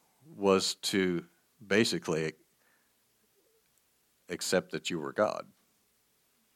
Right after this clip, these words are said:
Right? I mean, you know, because Jesus, of all people, knew there's no other gods.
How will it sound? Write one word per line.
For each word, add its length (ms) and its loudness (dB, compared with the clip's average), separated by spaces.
Right? 320 2
I 80 6
mean, 300 4
you 160 2
know, 220 2
because 420 4
Jesus, 600 4
of 100 0
all 140 8
people, 480 2
knew 480 2
there's 220 0
no 160 4
other 140 0
gods. 640 -4